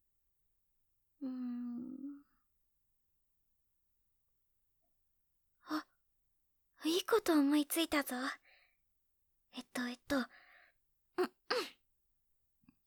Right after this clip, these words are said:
愛、好きだよ。え？あ、うん、う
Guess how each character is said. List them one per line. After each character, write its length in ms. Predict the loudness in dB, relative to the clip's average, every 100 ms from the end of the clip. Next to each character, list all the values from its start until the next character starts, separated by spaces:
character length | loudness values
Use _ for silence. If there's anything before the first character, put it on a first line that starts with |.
| _ _ _ _ _ _ _ _
愛、 400 | 6 8 6 2 _ _ _ _ _ _ _ _ _ -4
好 140 | -2
き 100 | 2
だ 160 | 2 2
よ。 240 | 0 -2 -10 _ _ _ _ _ _ _ _ _ _ _ _ _ _
え？ 40 | 4
あ、 840 | 4 2 -18 -20 _ _ _ -2 -2 -2 -12 _ _ _ _ _
う 40 |
ん、 20 |
う 20 | -2